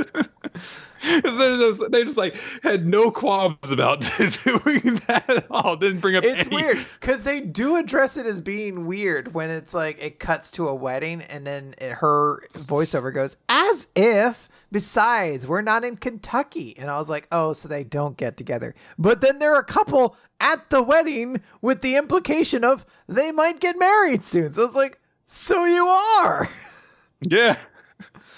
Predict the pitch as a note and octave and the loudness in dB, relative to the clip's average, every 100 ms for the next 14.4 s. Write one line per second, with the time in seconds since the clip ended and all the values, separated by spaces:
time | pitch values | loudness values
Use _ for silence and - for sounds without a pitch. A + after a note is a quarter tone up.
0 | - - - _ _ - D3 D3 D3 C#3+ | -20 -20 -20 _ _ -12 -6 -4 -2 0
1 | C#3+ B2+ - _ _ _ _ - A2+ A2 | 2 2 -2 _ _ _ _ -2 0 0
2 | G#2+ G2 D#2+ C#2+ D2 D2 C#2+ - - F3 | 2 0 0 -4 -4 -8 -10 -8 -6 -4
3 | C3+ C3+ F3 C#3 B2 F#2+ - - _ - | -4 0 0 0 -6 -10 -16 -18 _ -20
4 | _ _ - _ _ - G#2+ G#2+ G#2+ G#2 | _ _ -20 _ _ -8 -4 -2 -2 0
5 | D3 F3 F#3+ C3 C3+ - F#3 F3 E3+ D3+ | 2 0 0 -2 -2 -2 0 0 -4 -6
6 | A#2+ C3+ C#3+ C3+ - D3 - - E3 D#3+ | 0 2 2 -4 -8 -10 -10 -6 0 2
7 | E3 E3+ - B2 A#2+ A#2+ B2 B2 C3 C3+ | 2 2 -4 -10 -10 -12 -10 -8 -6 -6
8 | - C3+ B2 C3+ C3 C3 B2 A#2+ A#2+ A#2 | -8 -8 -6 -8 -8 -12 -6 -4 -2 -2
9 | A#2 A#2 A#2 A#2+ A2 A2+ A2 B2+ B2+ B2 | -4 -8 -8 -10 -10 -2 2 4 4 4
10 | A#2+ G#2+ G#2 A2+ G2+ F#2+ B2+ F#2+ - D3+ | 2 0 -4 -4 0 2 2 2 -2 0
11 | D#3 D3+ C#3 E3 G#3+ F3 E3 F3 E3+ D3 | 2 2 0 -4 -2 -2 0 0 0 -4
12 | B2+ B2+ C3 B2 A#2+ C3+ B2+ B2+ B2 A#2 | -2 0 2 0 -2 -6 -4 -2 -4 -6
13 | - D3+ C#3 C3+ G3+ F#3 B2+ G#3 G3+ G3 | 0 2 2 2 0 0 -2 -6 -2 -2
14 | D3+ G2+ D#2+ | -2 -6 -10